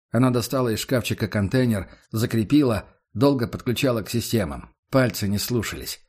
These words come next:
Открыла шлюз. "Vamos,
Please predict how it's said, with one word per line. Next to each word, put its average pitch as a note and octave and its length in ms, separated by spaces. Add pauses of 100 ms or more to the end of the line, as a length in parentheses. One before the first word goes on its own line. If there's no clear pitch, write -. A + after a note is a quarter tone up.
(300)
Открыла A2+ 460
шлюз. - 480 (320)
"Vamos, A#2+ 720